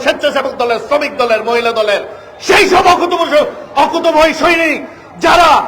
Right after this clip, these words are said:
জীবনের পরোয়া না করে মানুষের অধিকার আদায় করতে গিয়ে এই ফ্যাসিস্ট সরকারের বিরুদ্ধে দাঁড়িয়েছে এবং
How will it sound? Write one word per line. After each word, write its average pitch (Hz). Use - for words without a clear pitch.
জীবনের 392
পরোয়া 339
না 320
করে 311
মানুষের 370
অধিকার 370
আদায় 359
করতে 339
গিয়ে 294
এই 403
ফ্যাসিস্ট 381
সরকারের 320
বিরুদ্ধে 302
দাঁড়িয়েছে 285
এবং 392